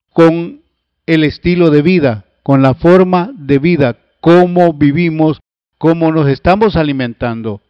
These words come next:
qué es lo que estamos comiendo, qué es lo que estamos haciendo. Y además también los factores genéticos.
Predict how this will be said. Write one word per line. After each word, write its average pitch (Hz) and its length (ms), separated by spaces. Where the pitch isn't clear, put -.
qué 196 140
es 220 60
lo 233 100
que 170 120
estamos 214 440
comiendo, 135 400
qué 190 140
es 196 60
lo 196 140
que 156 80
estamos 151 400
haciendo. 143 300
Y 247 160
además 196 540
también 151 340
los 170 160
factores 143 480
genéticos. 170 680